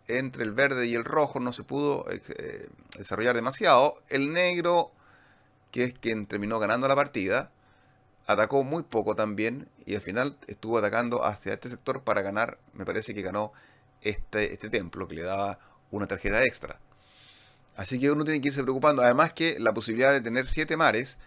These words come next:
y los, eh, casilleros que tienen esta figurita vale por dos puntos de mar. Con siete puntos de mar, donde tenga mis naves,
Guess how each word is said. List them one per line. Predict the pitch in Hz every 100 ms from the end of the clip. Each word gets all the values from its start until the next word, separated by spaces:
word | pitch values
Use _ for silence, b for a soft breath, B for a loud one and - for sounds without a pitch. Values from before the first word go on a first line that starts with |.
| b b b
y | 117 110 113 104
los, | 104 110 110 110 - - -
eh, | 98 101 90 82
casilleros | 101 - 113 135
que | 120
tienen | 110 120 117
esta | 127 147
figurita | 131 139 147 143
vale | 127
por | 123 110
dos | 147
puntos | - 156 151 143
de | 139
mar. | 113 - b b b
Con | 107
siete | 95 147
puntos | 143 151 147
de | 151
mar, | 190 185 b b b b b b
donde | - 107 110
tenga | 104 127 127
mis | 113 110
naves, | 151 160 117 139 -